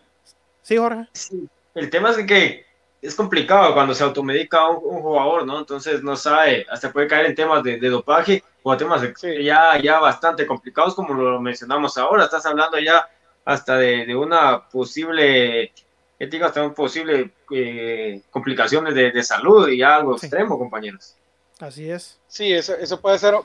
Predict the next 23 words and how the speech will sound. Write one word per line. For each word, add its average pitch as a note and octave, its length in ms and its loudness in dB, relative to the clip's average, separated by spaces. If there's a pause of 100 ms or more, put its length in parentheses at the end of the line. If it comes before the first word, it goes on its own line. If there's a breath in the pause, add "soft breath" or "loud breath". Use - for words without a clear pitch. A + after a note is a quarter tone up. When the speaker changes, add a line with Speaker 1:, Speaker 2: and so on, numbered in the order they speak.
Speaker 3:
puede F#3+ 160 4
haber G3+ 160 6
una, F#3 400 0 (1200)
a E3 80 0
ver, E3 220 4
puede F#3 180 6
haber G#3 200 6
una, F#3+ 420 -2
un, G3+ 160 -16 (240)
él G3+ 120 -10
puede A3 180 4
recibir G#3+ 340 2
un A3+ 80 -8
castigo A3+ 460 -2
por F#3 160 0
parte G3+ 240 0
del G#3 180 2
equipo. A3 540 -8 (640)
¿En D#3 100 -20
qué F#3+ 120 -6
sentido? F#3 520 -2
Que D#3+ 320 -4 (260)
su, E3+ 220 -18